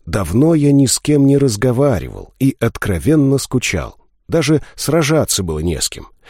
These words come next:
Ну, не с мелочью же, которая и сама сгинет, не добравшись до огня.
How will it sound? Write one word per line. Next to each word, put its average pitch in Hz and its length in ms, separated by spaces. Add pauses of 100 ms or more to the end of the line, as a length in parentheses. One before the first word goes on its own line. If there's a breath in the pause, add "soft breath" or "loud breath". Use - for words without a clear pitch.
(180 loud breath)
Ну, 120 160
не 160 140
с - 120
мелочью 127 480
же, 60 180
которая 120 500 (160 soft breath)
и 131 100
сама 135 360
сгинет, 87 480
не 110 100
добравшись 107 560
до 85 140
огня. 92 320